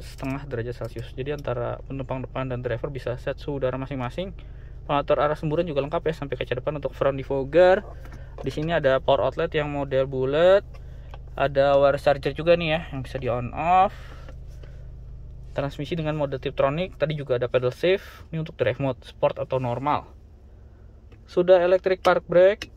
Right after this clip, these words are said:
dengan auto hold. Ini commander untuk M Z D connect-nya. Ini shortcut volume. Ada dua buah cup holder, armrest nih soft touch ya. Di bawahnya ada tray-nya lagi. Di dalamnya dia ada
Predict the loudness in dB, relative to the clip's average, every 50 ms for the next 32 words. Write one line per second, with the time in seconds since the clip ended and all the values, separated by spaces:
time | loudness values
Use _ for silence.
0 | -8 -6 -4 -4 -4 -2 -2 -2 0 2 2 2 4 8 8 10 10 10 8 6
1 | 4 -2 -14 -20 -20 -20 -20 -20 -20 -20 -20 -20 -20 -18 -18 -18 -18 -18 -18 -10
2 | -6 -4 -4 -4 -4 -6 -8 -6 -4 -4 -2 -2 -4 -2 -2 -4 -4 -4 -4 -6
3 | -6 -8 -8 -6 -6 -4 -4 -6 -6 -6 -6 -6 -6 -6 -6 -6 -6 -4 -4 -6
4 | -8 -10 -14 -20 -20 -20 -20 -18 -14 -8 -8 -6 -4 -4 -6 -4 -2 -2 0 0
5 | 2 4 4 6 6 4 2 -2 -8 -12 -16 -16 -14 -14 -14 -14 -16 -16 -16 -16
6 | -16 -16 -16 -8 -6 -4 -2 -2 -2 -2 -2 -2 -2 -2 0 0 -2 0 0 -2
7 | 0 2 4 4 4 6 8 8 6 6 2 -2 -2 -2 0 0 0 -2 -2 -2
8 | -4 -4 -4 -6 -10 -10 -10 -10 -10 -2 2 2 2 2 2 2 0 0 0 -4
9 | -14 -14 -14 -14 -14 -12 -12 -12 -12 -12 -12 -14 -10 -8 -8 -2 2 4 4 4
10 | 4 2 2 4 4 2 2 0 0 -2 0 0 2 2 2 2 0 0 -2 0
11 | 2 2 2 2 2 0 0 -2 -4 -8 -14 -14 -14 -14 -14 -14 -16 -18 -18 -18
12 | -18 -18 -18 -18 -18 -18 -14 -12 -4 0 2 2 2 2 2 0 -2 0 2 2
13 | 2 4 2 2 0 2 4 6 6 6 6